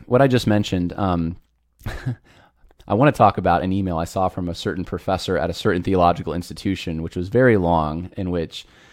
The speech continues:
he advocated, uh, not using, not using these pejoratives. Um,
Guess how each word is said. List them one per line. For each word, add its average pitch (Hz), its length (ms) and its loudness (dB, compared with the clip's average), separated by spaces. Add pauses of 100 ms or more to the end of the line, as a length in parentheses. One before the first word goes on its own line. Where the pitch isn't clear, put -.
(160)
he - 180 -4
advocated, 87 960 -4
uh, 80 160 -8
not 98 260 2
using, 92 460 -2
not 95 300 -4 (200)
using 104 340 -2
these 87 180 -2
pejoratives. 87 800 -2
Um, 85 380 -4